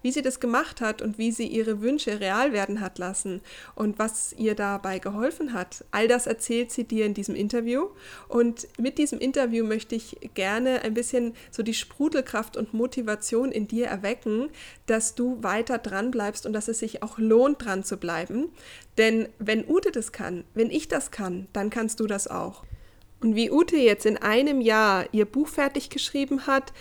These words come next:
eine neue Zusatzausbildung gemacht hat, ein zweites Business aufgebaut hat, wie sie plötzlich vor der Kamera stand, obwohl sie noch nie vor die Kamera wirklich wollte, als Fotomodell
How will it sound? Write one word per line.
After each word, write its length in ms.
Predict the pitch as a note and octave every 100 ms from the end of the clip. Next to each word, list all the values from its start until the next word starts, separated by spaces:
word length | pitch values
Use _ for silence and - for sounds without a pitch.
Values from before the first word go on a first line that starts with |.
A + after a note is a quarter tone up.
| - -
eine 220 | A3+ A3+
neue 400 | A3 A3 A#3 A3+
Zusatzausbildung 1080 | - D4 D4 C#4 - A3+ A#3+ - B3+ B3 A#3+
gemacht 460 | A#3 A3+ A3+ -
hat, 240 | A3+ A3 - - -
ein 160 | G#3+ -
zweites 400 | G#3 G#3+ A3+ -
Business 380 | C4 C#4 C4
aufgebaut 680 | - A#3+ A#3 A#3+ G#3+ A3 A3
hat, 280 | A3+ G#3+ - - - -
wie 160 | A3+
sie 140 | A3 A#3
plötzlich 600 | - A#3 A#3+ - B3 -
vor 140 | A3+
der 120 | A3
Kamera 500 | G#3 A3 C4 C4 B3
stand, 340 | A#3 A3 A3 A3+
obwohl 300 | - A3+ A3+
sie 100 | G#3+
noch 240 | G#3+ -
nie 320 | A#3 C4 C4+
vor 160 | C#4 A3+
die 80 | A3
Kamera 540 | - G#3+ G3+ F#3+ G3+
wirklich 420 | G#3+ G#3 F#3 F#3+
wollte, 460 | G3 A3+ C#4 C#4+ C#4+ - - -
als 260 | A3 -
Fotomodell 920 | - B3 C4 C#4 B3+ B3 A#3 A#3 A#3+